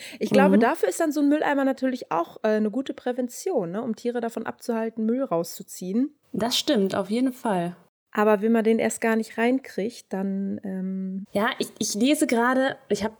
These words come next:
Speaker 2: im Text gelesen, dass die Steuerung auch noch eingestellt werden muss. Vielleicht warst du auch einfach zu früh
Speaker 1: Ach
Speaker 2: da.
Speaker 1: so,
Speaker 2: Und
Speaker 1: vielleicht war der noch gar nicht online. Ja, gut.
Speaker 2: <laughs> Genau, es muss erstmal alles programmiert werden.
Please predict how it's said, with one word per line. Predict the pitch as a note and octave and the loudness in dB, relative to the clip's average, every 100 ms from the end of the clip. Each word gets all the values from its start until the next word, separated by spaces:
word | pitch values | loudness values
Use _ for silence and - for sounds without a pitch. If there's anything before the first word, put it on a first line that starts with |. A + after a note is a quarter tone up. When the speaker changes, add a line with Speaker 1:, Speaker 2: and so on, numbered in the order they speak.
| - | 0
Speaker 2:
im | G#3+ G#3+ | 2 2
Text | B3+ - - | -2 -2 -2
gelesen, | A3 G#3+ A#3 A3 | 2 2 4 2
dass | G#3 | 2
die | G#3+ | 0
Steuerung | - G#3+ A#3+ B3 A#3 | 0 2 4 2 2
auch | G#3+ | 2
noch | G#3 - | 0 0
eingestellt | G3 G3+ - D3+ D3+ D3+ | 2 2 0 0 -2 -2
werden | D3 C#3+ | -2 0
muss. | D3+ D3+ E3+ | 0 0 -2
Vielleicht | - G#3 B3 A3 | 2 2 2 0
warst | G#3+ A#3+ | -2 0
du | A3+ | -2
auch | A3 | 0
einfach | G#3+ G#3+ G#3 | 0 -2 -4
zu | - | -4
früh | G#3 - A#3+ D4+ | -4 0 4 4
Speaker 1:
Ach | G3+ | 6
Speaker 2:
da. | E3 E3 A3+ | 4 4 4
Speaker 1:
so, | A#3+ E4 G#4+ A4 D4+ | 4 6 6 8 8
Speaker 2:
Und | A#3+ A#3+ | 8 6
Speaker 1:
vielleicht | B3+ C#4 G4+ | 6 6 6
war | C#4+ | 4
der | D4 | 6
noch | C#4 C4+ | 4 4
gar | D#4 C#4+ | 2 4
nicht | A#3+ - _ | 2 0 _
online. | C4+ A#4 C5+ G4 A#3+ A3+ A3+ | 4 6 6 6 6 4 4
Ja, | A#3 A#3+ | 2 0
gut. | C4 F#4+ A3+ A3 - | 0 2 2 2 0
Speaker 2:
<laughs> | G3 | 2
Genau, | A3+ A#3+ C4 D4 F3+ F3 | 2 4 4 6 4 2
es | F3+ D#4 - A#4 | -2 -10 0 0
muss | - | 2
erstmal | - A3 B3 A#3 | -2 -2 -2 -2
alles | G#3+ A3+ | 0 -2
programmiert | - A3+ G#3 G#3+ A3 B3+ B3+ | 0 -2 0 0 0 -4 -8
werden. | C#3 B2+ C3+ C3+ D3+ | -12 -10 -8 -8 -8